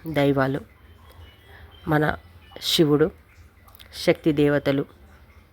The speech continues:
ఇంకెక్కువగా అంటే ఈ పంచముఖి హనుమాన్ మందిరాలు మీ దగ్గరలో ఎక్కడ ఉంటే అక్కడ,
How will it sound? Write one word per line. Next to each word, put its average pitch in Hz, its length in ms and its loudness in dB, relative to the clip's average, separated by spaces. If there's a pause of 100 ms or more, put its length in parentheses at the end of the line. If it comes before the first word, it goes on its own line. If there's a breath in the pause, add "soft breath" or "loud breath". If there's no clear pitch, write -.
(1080 loud breath)
ఇంకెక్కువగా 175 600 2
అంటే 143 240 0
ఈ 156 180 0
పంచముఖి 147 640 -2
హనుమాన్ 147 440 -2 (240)
మందిరాలు 147 460 0
మీ 143 120 -2
దగ్గరలో 139 500 0
ఎక్కడ 139 260 -2
ఉంటే 139 240 -2
అక్కడ, 139 340 -4